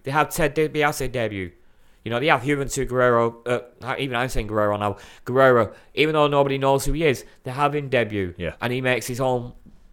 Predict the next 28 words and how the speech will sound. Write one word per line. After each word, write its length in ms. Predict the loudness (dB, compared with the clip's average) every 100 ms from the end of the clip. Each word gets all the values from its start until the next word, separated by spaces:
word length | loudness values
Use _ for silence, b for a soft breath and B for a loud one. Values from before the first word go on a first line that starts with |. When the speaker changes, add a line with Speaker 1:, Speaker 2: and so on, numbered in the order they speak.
| _ _ -4
Speaker 1:
impact 420 | -2 0 -2 -4 -6
in 60 |
his 140 | -4 -2
own 200 | 0 2
way. 320 | 2 2 -2 b b b b
You 80 | -2
know, 100 | 0
y-, 160 | -2 -8
y-, 100 | -16 _ _ _ -2
and 400 | 0 0 -6 -14 _ _
the 180 | -4 -2
other 100 | 0
matches, 760 | 0 0 -2 -6 -4 -4 -6 -12 _ -8
you 80 |
know, 160 | -4 -2
they're, 220 | 2 2 2
they're 120 | -2
filler 580 | 2 2 4 2 2 -6 _ _ _ _
for 120 | -8
the 60 | 0
most 320 | 0 0 0
part, 420 | 2 2 2 -4 -4
but 260 | -2 -2 -2
it's, 240 | -4 -4 -10 _
it's 180 | -8 -2
good 180 | 0 0
filler. 360 | -2 -2 -4 -6
Speaker 2:
Yeah. 140 | -14